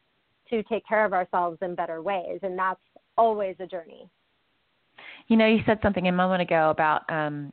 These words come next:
Speaker 2: you know, you're kind of in that space and you don't wanna get stuck in that negative space. And, you know, I have to just throw this in because you were saying it, and I'm thinking, this is exactly why Jenny and I created Thyroid thirty, the thirty-day wellness adventure, because we wanted to put the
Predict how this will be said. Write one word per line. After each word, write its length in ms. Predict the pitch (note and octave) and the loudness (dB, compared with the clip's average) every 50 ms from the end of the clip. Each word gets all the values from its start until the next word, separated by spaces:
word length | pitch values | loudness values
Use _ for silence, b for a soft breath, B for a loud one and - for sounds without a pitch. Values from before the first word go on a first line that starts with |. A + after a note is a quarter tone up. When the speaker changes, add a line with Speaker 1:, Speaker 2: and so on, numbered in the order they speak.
| _ - | _ -10
Speaker 2:
you 100 | - D#3 | -8 -6
know, 60 | D3+ | -4
you're 120 | D#3 D#3 D3+ | -4 -4 -4
kind 220 | - - D#3+ D#3 | -2 0 0 0
of 60 | D#3 | 2
in 120 | E3 E3 E3 | 0 0 0
that 140 | D3+ - - - | -2 -2 -4 -4
space 240 | - - G3+ G3+ - - | 0 2 2 2 2 0
and 100 | E3+ E3 | 0 2
you 60 | D#3+ | 4
don't 120 | E3+ D3 | 4 4
wanna 180 | C#3+ E3 D#3+ D#3 | 4 2 2 2
get 180 | D#3+ D#3 - - - - - | 0 -4 -6 -6 -20 -20 -6
stuck 280 | - F#3+ E3+ C#3+ - - - - b b b b b b | 0 2 2 2 2 -2 -8 -18 b b b b b b
in 100 | - E3+ | -8 -4
that 280 | E3+ E3 D#3+ - - - | 0 0 0 0 -2 -4
negative 560 | F3+ E3+ F3 F3+ F3 E3+ E3+ E3+ E3 D#3+ C#3+ - - _ _ | -4 0 2 2 2 2 2 2 2 2 0 -4 -12 _ _
space. 340 | - F#3+ F3 D#3 C#3 D3+ - - | 0 2 2 2 0 -4 -8 -8
And, 140 | - G3 G3 | -6 -4 -2
you 60 | F#3+ | 2
know, 140 | F#3+ G3 G3 | 4 4 6
I 120 | - - | 6 4
have 200 | G3 A3 A3 A3+ - | 4 2 0 -2 -2
to 80 | G3+ | -4
just 160 | F3+ G3 G3 - - | -4 -4 -4 -4 -2
throw 140 | - G3+ G3 | 2 2 2
this 140 | F#3+ F#3 F3+ - | 2 0 -2 0
in 180 | G#3+ A#3 B3+ A#3 | 0 0 0 0
because 240 | G3+ - - F#3 D#3+ D#3+ | -2 -2 -4 -6 -6 -4
you 100 | F3+ F3 | -4 -4
were 120 | F3 F3 - | -4 -4 0
saying 220 | - A3 B3+ C4+ A#3+ | 2 2 4 4 4
it, 100 | G3+ - | 4 2
and 80 | - | 2
I'm 120 | F3+ F#3 - | 0 0 0
thinking, 400 | - G#3+ G#3 - G#3+ G3 F#3+ F3 B B _ _ _ _ _ _ _ - | -2 -4 -4 -2 -2 -4 -4 -4 B B _ _ _ _ _ _ _ -12
this 80 | A#3 G#3+ | -6 -4
is 40 | |
exactly 520 | A3 F#3+ E3+ E3 G3 F#3+ G#3 G#3+ - A#3 G#3 | -2 -2 -2 2 2 2 2 2 -2 -4 -2
why 220 | F#3 F#3 F3 E3+ | 2 2 2 2
Jenny 360 | E3+ D3 E3 F#3 F#3 F#3 F3+ | 2 -2 -2 -2 -2 0 0
and 120 | F3 E3+ E3+ | -2 0 0
I 120 | E3 D#3+ | -2 -2
created 440 | E3 - E3+ E3+ E3 E3 D#3+ E3 - | -2 -2 -2 0 2 2 2 0 -2
Thyroid 300 | - D#3+ D#3+ D#3 D#3 D3+ D3+ - | 0 2 2 2 2 0 0 0
thirty, 400 | D#3+ E3 E3 - - - - - b b b b b b b _ - | 2 2 2 0 -2 -6 -8 -12 b b b b b b b _ -10
the 80 | D#3 D#3 | -8 -2
thirty-day 400 | - F3+ F3+ E3+ E3+ E3+ D#3+ D#3+ | 2 2 2 4 4 2 2 2
wellness 400 | D#3 D#3+ E3 F3 F3 D#3+ D3+ - | 2 2 2 2 2 0 -4 -6
adventure, 360 | D#3+ - - D3+ - - E3 | -10 -8 -8 -8 -8 -8 -12
because 240 | D#3+ D#3 - - F3+ - | -12 -12 -10 -12 -10 -8
we 60 | G3 F#3 | -6 -4
wanted 280 | E3+ G3 G#3 A3+ G#3 | -2 0 0 0 -2
to 60 | G#3+ | -2
put 200 | - - G#3 - | -2 -4 -4 -4
the 80 | - - | -12 -18